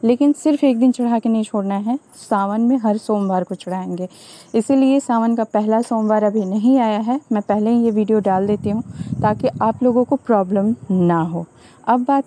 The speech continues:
कर लेते हैं दूसरा जो उपाय है वो किसके लिए है। तो वो उन लोगों के लिए है जिनके घर की आर्थिक स्थिति एकदम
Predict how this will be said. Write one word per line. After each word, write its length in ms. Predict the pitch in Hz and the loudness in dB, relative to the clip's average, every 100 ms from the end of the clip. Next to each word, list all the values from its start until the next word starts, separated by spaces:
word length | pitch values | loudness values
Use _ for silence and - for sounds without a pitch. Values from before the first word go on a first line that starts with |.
| - | -2
कर 120 | 277 | 0
लेते 300 | 269 269 277 | 2 0 0
हैं 280 | 254 269 294 - - - - 190 180 | 2 0 0 -6 -20 -20 -12 -10 -2
दूसरा 540 | 220 220 - 247 247 | 0 0 0 2 2
जो 160 | 247 226 | 2 0
उपाय 440 | 202 _ 190 180 185 | -4 _ 0 0 0
है 260 | 180 190 226 - | -2 -4 -6 -2
वो 120 | 233 | 0
किसके 320 | 220 220 - 180 | 0 -2 -4 -6
लिए 220 | 165 170 | -4 -6
है। 160 | 180 - _ - - _ - | -8 -14 _ -20 -20 _ -2
तो 80 | 214 | 0
वो 380 | 190 226 294 - - | 2 4 4 0 0
उन 160 | 262 311 | 6 8
लोगों 340 | 311 277 240 | 8 6 4
के 120 | 220 | 2
लिए 220 | 226 208 202 | 2 2 0
है 300 | 196 202 233 226 | -2 -2 -2 -2
जिनके 400 | 208 226 226 247 | 0 0 2 -2
घर 280 | 202 220 220 | 0 -2 0
की 160 | 247 | 0
आर्थिक 440 | 220 202 - 226 214 | 2 0 -2 -2 -2
स्थिति 360 | - 214 202 | -2 -4 0
एकदम 400 | 208 - 226 226 | -2 0 0 0